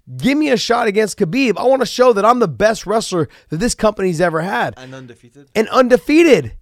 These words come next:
Speaker 1: I mean, you have a nineteen and oh guy versus a twenty-seven and oh guy. I don't understand what they're waiting on. You get another title in there as well. Match that fight.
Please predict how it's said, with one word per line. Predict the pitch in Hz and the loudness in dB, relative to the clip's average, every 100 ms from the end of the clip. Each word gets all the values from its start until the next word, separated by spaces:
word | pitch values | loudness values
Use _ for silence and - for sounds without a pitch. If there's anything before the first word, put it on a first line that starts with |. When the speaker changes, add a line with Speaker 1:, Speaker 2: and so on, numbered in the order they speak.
| _ _ _ _ _ _ _ _ _ _ | _ _ _ _ _ _ _ _ _ _
Speaker 1:
I | 240 | -2
mean, | 240 | 2
you | 277 | 4
have | 285 247 | 4 4
a | |
nineteen | 208 254 269 254 | 2 2 0 0
and | 262 | 2
oh | 240 220 | 4 4
guy | 208 233 | 4 4
versus | 202 202 202 | 4 0 -4
a | |
twenty-seven | 165 214 226 - 220 214 | -4 0 0 2 0 2
and | 190 | 2
oh | 196 180 | 2 2
guy. | 202 233 156 - _ - | 4 4 2 -4 _ -2
I | 226 | 2
don't | 285 | 2
understand | 277 226 175 196 175 | 2 0 -2 -2 0
what | 170 | 0
they're | 160 135 | -2 -4
waiting | 170 269 269 | -4 -2 -2
on. | 160 117 - _ _ _ _ _ | -2 -4 -12 _ _ _ _ _
You | 170 | 0
get | 220 | 2
another | 185 190 214 | 4 4 2
title | - 185 269 285 | 2 2 4 4
in | 226 | 4
there | 170 156 | 4 2
as | 143 | 0
well. | 185 285 214 113 _ _ _ | 2 4 2 -2 _ _ _
Match | 143 202 269 - - | -6 -4 -4 -6 -12
that | 127 214 233 175 | -6 -4 -4 -8
fight. | - - - 285 208 - | -16 -12 -4 -4 -4 -14